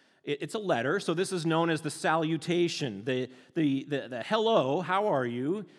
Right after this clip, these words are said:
You know, and, and we still do that. Um, if you, if you have a, a grandparent, um, perhaps, uh, even a parent who still writes you, like, like, old-fashioned letters on paper and, and, like, pen,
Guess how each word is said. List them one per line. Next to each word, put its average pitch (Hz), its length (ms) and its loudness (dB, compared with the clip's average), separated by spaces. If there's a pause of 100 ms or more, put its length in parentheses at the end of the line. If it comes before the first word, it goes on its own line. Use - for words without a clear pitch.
(120)
You 156 100 -4
know, 156 180 0
and, 160 100 -4
and 160 80 -4
we 160 80 0
still 196 280 -4
do 160 200 -2
that. 135 440 0 (380)
Um, 131 440 -2
if 127 160 -10
you, 151 180 -2
if 151 180 -12
you 139 320 -4 (260)
have 147 300 -4
a, 117 280 -2 (300)
a 123 60 -6
grandparent, 160 760 -4 (180)
um, 123 220 -6
perhaps, 143 520 -6 (420)
uh, 117 180 -4
even 139 180 -6
a 120 60 -6
parent 156 360 -6
who 143 100 -8
still 135 220 -6
writes 131 300 -6
you, 127 260 -10
like, 104 180 -14 (400)
like, 101 240 -10 (100)
old-fashioned 123 640 -10
letters 113 440 -8
on 101 260 -8 (100)
paper 117 440 -8
and, 104 180 -10
and, 104 80 -14
like, 95 180 -14 (260)
pen, 135 360 -10